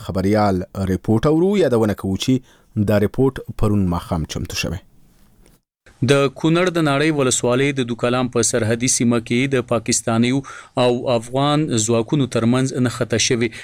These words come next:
Speaker 2: د سیمې اوسیدونکي وایي چې جګړه اوس هم روانه ده او تر اوسه پکې له دواړو طرفو دوه تنه وژل شوي دي. په ختیځ کې د سرحدي پولیسو د لومړي لوا قومندان جنرال ولی خان شینواري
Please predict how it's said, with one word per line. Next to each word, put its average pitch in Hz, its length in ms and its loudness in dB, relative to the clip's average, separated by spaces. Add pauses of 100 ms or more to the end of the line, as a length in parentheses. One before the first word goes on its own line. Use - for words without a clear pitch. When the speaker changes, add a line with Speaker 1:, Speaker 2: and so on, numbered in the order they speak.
(160)
Speaker 2:
د 123 120 2
سیمې 160 300 0
اوسیدونکي 143 540 0
وایي 135 160 2
چې 135 200 -4
جګړه 123 300 2
اوس 120 240 0 (120)
هم 120 300 0
روانه 123 400 0
ده 120 60 2 (380)
او 123 100 2 (120)
تر 127 160 0
اوسه 131 260 0
پکې 143 300 0
له 120 140 -2
دواړو 123 360 2
طرفو 131 340 0 (440)
دوه 123 180 2
تنه 117 180 2 (200)
وژل 127 280 0
شوي 107 320 0
دي. 120 60 2 (320)
په 156 140 0
ختیځ 156 360 -2
کې 156 200 0
د 139 100 0
سرحدي 131 440 0 (180)
پولیسو 135 340 0 (100)
د 123 160 2
لومړي 127 400 2
لوا 120 160 2 (160)
قومندان 120 460 2 (360)
جنرال 143 460 2
ولی 120 240 2
خان 131 280 0
شینواري 131 460 2